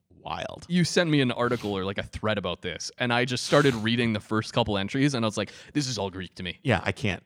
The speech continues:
Speaker 1: I can't imagine it's like people are basically taking Raspberry Pis and making their own, like
Speaker 2: Wh-, which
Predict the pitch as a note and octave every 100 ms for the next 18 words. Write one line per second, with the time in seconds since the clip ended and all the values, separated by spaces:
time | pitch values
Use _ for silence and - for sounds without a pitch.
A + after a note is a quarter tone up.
0 | - G#2+ D3+ C3 G2+ G2 F2 E2+ E2 D#2
1 | - _ _ - A#2 - B2 C#3+ A#2+ A2+
2 | G2 - G#2+ - G2+ - G2+ G2 F#2 E2+
3 | E2+ E2 E2+ - F2 D#2+ D#2+ - - E2
4 | D#2+ E2+ F#2 E2+ D#2+ E2+ F#2+ F2 E2 E2
5 | - F#2 D#2+ D2+ - _ _ _ _ _
6 | - D3+ F3 E3 -